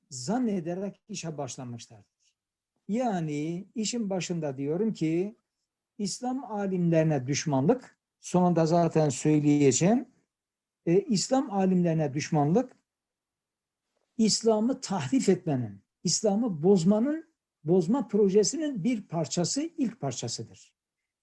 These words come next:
Yani mezhep bid'attı, şuydu, buydu gibi iddialar İslam alimlerini dışlamak maksatıdır. Onun da maksadı İslam'ı bozmaktır. Şimdi bu girişi yaptıktan sonra mezhep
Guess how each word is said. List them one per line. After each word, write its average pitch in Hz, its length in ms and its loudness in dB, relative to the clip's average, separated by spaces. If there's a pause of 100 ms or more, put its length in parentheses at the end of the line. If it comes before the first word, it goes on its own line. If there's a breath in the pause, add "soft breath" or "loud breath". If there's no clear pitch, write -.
(120)
Yani 185 480 4 (280)
mezhep 175 600 0
bid'attı, 185 580 0
şuydu, 170 540 0
buydu 190 240 2
gibi 151 240 -6
iddialar 175 840 -2 (460)
İslam 240 440 2
alimlerini 190 720 0
dışlamak 196 520 0
maksatıdır. 156 840 -6 (340)
Onun 254 240 4
da 180 100 4
maksadı 165 520 -4
İslam'ı 214 520 -4
bozmaktır. 135 680 -8 (680)
Şimdi 226 600 -2
bu 285 140 -2
girişi 220 560 -4
yaptıktan 190 580 -4
sonra 165 640 -6 (460)
mezhep 208 580 -2